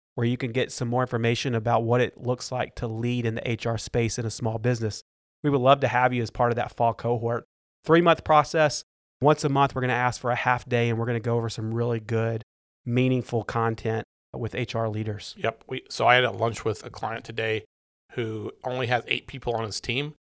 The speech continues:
Speaker 2: And I asked him, "Hey, who, who hires, you know, when, when you hire somebody, what do you guys do?" He's like, "Well, this person on my team does." I said, "What's her background?" "Well, she used to be a church secretary before she worked here, and she's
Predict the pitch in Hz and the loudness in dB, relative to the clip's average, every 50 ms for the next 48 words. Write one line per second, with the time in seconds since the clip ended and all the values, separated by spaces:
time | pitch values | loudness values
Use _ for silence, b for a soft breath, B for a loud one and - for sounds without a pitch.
0 | _ _ _ _ - 110 110 117 131 127 - - 131 113 113 - _ _ - - | _ _ _ _ -6 -2 0 2 2 2 0 -2 -6 -6 -8 -10 _ _ -10 -6
1 | 202 143 110 208 233 247 - - - - 254 285 269 208 - 220 220 226 220 208 | -6 -4 -4 -6 -6 -8 -10 -14 -12 -10 -8 -8 -8 -6 -4 -4 -4 -2 -4 -6
2 | 175 - - - 170 160 139 - - 180 208 - - 202 220 202 170 208 208 190 | -6 -10 -12 -12 -10 -8 -8 -8 -8 -10 -10 -12 -10 -10 -8 -6 -6 -6 -8 -8
3 | - - 143 139 139 - 185 185 180 165 147 120 - - 147 156 160 - - - | -8 -6 -6 -4 -4 -4 -6 -6 -6 -4 -4 -6 -6 -6 -4 -4 -4 -6 -6 -10
4 | _ _ _ _ _ _ _ _ _ _ - 143 120 135 127 131 135 123 135 151 | _ _ _ _ _ _ _ _ _ _ -12 -8 -6 -6 -4 -4 -2 -2 0 -2
5 | 147 - - 156 143 - - 131 120 110 110 101 - - 131 120 117 113 107 107 | -2 -2 -4 -4 -4 -4 -4 -4 -4 -4 -4 -6 -4 -4 -4 -2 -2 -4 -8 -10
6 | 110 - - 127 123 104 101 98 - - 107 107 - _ _ _ _ _ _ _ | -6 -2 0 0 0 -2 -4 -6 -4 -4 -4 -6 -8 _ _ _ _ _ _ _
7 | _ _ _ _ _ - - - - 277 190 175 190 190 - - 139 110 95 95 | _ _ _ _ _ -12 -10 -8 -6 -2 0 2 2 2 0 -2 -2 -2 -4 -6
8 | 101 - _ _ _ _ _ _ _ - 175 170 - - 190 190 220 214 214 - | -12 -18 _ _ _ _ _ _ _ 4 4 4 4 2 -2 -2 -2 -2 -2 -6
9 | 196 156 139 170 165 165 165 180 - 113 - - 190 208 - - 156 - - 131 | -8 -4 -2 -2 0 0 -2 -4 -6 -6 0 2 2 2 2 -2 -6 -6 -6 -6
10 | - - 147 135 131 131 127 131 127 - _ _ _ _ _ _ _ _ - 123 | -4 -2 0 2 2 2 2 0 -2 -8 _ _ _ _ _ _ _ _ -12 -12
11 | - - - 139 - - - 131 - - - 151 143 127 107 - 180 160 - | -4 -2 0 0 0 0 -4 -4 -4 -2 0 0 2 0 0 -2 -4 -4 -4